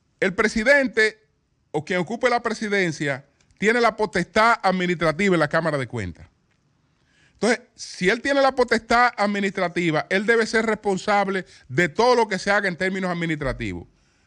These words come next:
No, se pretende que el presidente tenga la potestad administrativa, pero que los errores administrativos conlleven, eh, una participación solidaria. Es decir,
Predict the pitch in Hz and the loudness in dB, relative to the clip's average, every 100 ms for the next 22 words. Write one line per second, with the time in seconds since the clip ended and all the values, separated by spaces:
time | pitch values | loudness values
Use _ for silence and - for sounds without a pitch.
0 | - 160 202 151 170 156 180 180 247 254 | -2 2 2 0 -2 -2 -2 2 4 4
1 | 202 196 208 _ _ - 175 170 180 196 | 0 -4 -6 _ _ -4 -2 -2 -2 0
2 | 233 240 185 226 277 262 240 226 214 202 | 0 -2 0 0 2 4 2 2 -2 -2
3 | 185 - 226 233 214 196 175 151 147 143 | -2 0 2 2 -2 -2 0 0 2 0
4 | 110 85 _ _ _ _ _ _ - 190 | 0 -6 _ _ _ _ _ _ 0 0
5 | 208 214 208 190 190 269 277 269 247 233 | 2 2 2 2 2 4 4 2 0 -2
6 | 226 208 190 220 226 196 180 185 _ _ | -2 -2 -2 2 2 2 0 -4 _ _
7 | _ - 196 196 175 240 262 233 214 214 | _ -2 0 0 2 6 6 6 4 0
8 | 214 _ _ _ _ _ _ 160 185 190 | -10 _ _ _ _ _ _ 0 2 2
9 | 190 190 190 - _ _ _ _ _ 175 | 2 2 0 -4 _ _ _ _ _ -4
10 | 226 247 254 240 220 180 - 220 214 226 | -2 0 0 2 0 -2 -2 -2 -4 -6
11 | 214 202 185 175 214 247 233 - 220 214 | -4 -2 -2 -2 -2 0 0 2 2 2
12 | 165 185 170 127 113 180 202 - 190 135 | 2 2 2 0 0 2 0 0 -2 -4